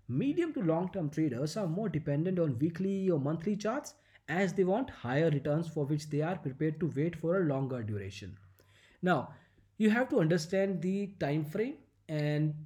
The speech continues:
what it depicts. So if you're looking for a time frame of one to eight days daily chart, then you're looking at a short term or a minor trend. If you're looking for a weekly chart, four to six weeks, then it's a medium term, or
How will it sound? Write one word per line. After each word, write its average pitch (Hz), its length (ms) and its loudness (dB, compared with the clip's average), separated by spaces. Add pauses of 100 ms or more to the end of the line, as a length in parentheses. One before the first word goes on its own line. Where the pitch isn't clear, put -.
what 151 300 -4
it 165 180 -4
depicts. - 540 -10
So 170 200 -8
if 165 140 -2
you're 196 80 2
looking 185 240 -2
for 262 160 0
a 202 60 -4
time 175 240 2
frame 175 260 2
of 151 180 0
one 190 240 0
to - 200 -4
eight 156 240 4
days 185 440 -2 (480)
daily 151 280 4
chart, 208 320 -2 (320)
then 185 160 0
you're 196 100 8
looking 208 240 0
at 202 140 4
a 156 40 0
short 170 420 -2
term 208 340 0
or 160 180 0
a 226 60 -2
minor 139 500 0
trend. 107 360 -8 (580)
If 220 80 4
you're 311 100 4
looking 311 180 2
for 285 120 2
a 202 60 4
weekly 180 400 2
chart, 107 300 -4
four 214 180 4
to 208 100 -4
six - 260 -6
weeks, - 400 -8 (340)
then 175 100 2
it's 175 100 -2
a - 40 4
medium 175 420 4
term, 165 400 0
or 202 260 0